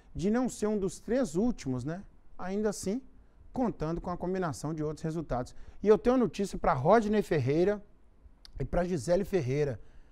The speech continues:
Eu não conversei ainda com o Albuquerque Júnior, mas eu tenho certeza que vocês estão escalados pra fazer esse jogo, tá? É. Vamos lá, Lamoni, esses dias de jogo?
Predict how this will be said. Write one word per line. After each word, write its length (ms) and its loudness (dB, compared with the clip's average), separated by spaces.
Eu 260 6
não 300 4
conversei 400 2
ainda 140 0
com 80 0
o 20 4
Albuquerque 420 0
Júnior, 200 0
mas 120 0
eu 80 -14
tenho 140 2
certeza 420 0
que 80 -12
vocês 120 0
estão 120 -2
escalados 460 0
pra 80 -4
fazer 220 -4
esse 160 -6
jogo, 260 -4
tá? 240 -2
É. 220 -8
Vamos 220 4
lá, 160 6
Lamoni, 300 4
esses 200 -2
dias 160 -2
de 100 -4
jogo? 280 0